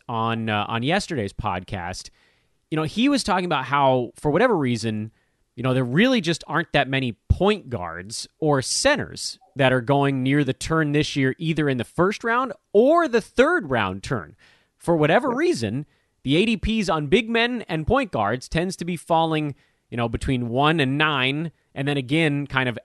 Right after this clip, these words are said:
Speaker 1: after s-, eighteen or twenty,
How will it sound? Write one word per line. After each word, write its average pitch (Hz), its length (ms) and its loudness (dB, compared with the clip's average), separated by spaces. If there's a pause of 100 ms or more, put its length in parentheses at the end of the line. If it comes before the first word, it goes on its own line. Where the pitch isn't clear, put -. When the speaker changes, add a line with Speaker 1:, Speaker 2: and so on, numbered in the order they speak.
Speaker 1:
after 139 760 0 (300)
s-, - 400 -10 (100)
eighteen 165 440 -2
or 127 80 0
twenty, 117 540 -4